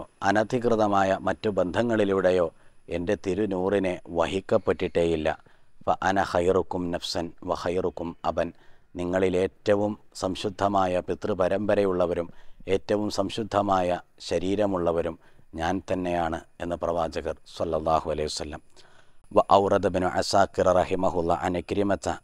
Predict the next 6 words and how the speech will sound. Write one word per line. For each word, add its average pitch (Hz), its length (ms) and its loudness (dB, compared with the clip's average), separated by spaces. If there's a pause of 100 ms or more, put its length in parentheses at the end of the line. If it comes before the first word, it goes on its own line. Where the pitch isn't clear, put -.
(120)
അൻ 95 160 0
ഇബ്നു 95 260 0
അബ്ബാസിൻ 95 540 2 (580)
ഫീ 113 120 4
ഖൗലിഹി 98 480 4 (200)
"വ 104 120 6